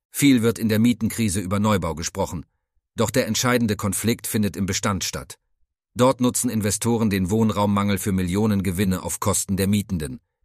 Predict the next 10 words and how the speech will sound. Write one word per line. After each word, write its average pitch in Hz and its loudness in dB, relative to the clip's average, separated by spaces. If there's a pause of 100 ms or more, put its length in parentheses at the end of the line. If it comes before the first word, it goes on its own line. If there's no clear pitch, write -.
(280)
Wie 127 4
sie 123 4
dabei 110 2
vorgehen, 110 0
zeigt 104 -2
sich 104 -4
besonders 110 0
eindrücklich 104 -2
in 110 0
München. 101 0